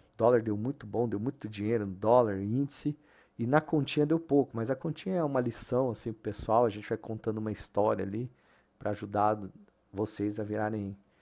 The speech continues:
os traders com mais rapidez, tá bom? Espero sempre poder ajudar, bom final de semana aí pra vocês,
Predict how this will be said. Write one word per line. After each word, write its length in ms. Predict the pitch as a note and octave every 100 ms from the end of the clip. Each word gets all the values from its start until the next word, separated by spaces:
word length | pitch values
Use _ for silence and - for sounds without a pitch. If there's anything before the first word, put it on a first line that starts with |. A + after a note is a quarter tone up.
| _ _ _ _ -
os 160 | A2+ -
traders 580 | A2 G#2 G2+ G2 - -
com 140 | -
mais 460 | G2+ G#2 G2+ - - - _
rapidez, 760 | - G#2+ - G2+ G2 - - - - - - _
tá 80 | A2
bom? 220 | A#2 D3+
Espero 340 | - - A2+ A#2
sempre 280 | - B2
poder 220 | - A2+ G#2+
ajudar, 520 | F#2 G2 A2+ B2 -
bom 160 | G2+ G#2+
final 280 | - A2+ G#2
de 60 |
semana 460 | - G#2 G2 G#2 G2
aí 20 |
pra 180 | G2 G#2
vocês, 680 | G2 - - A2+ A#2+ - -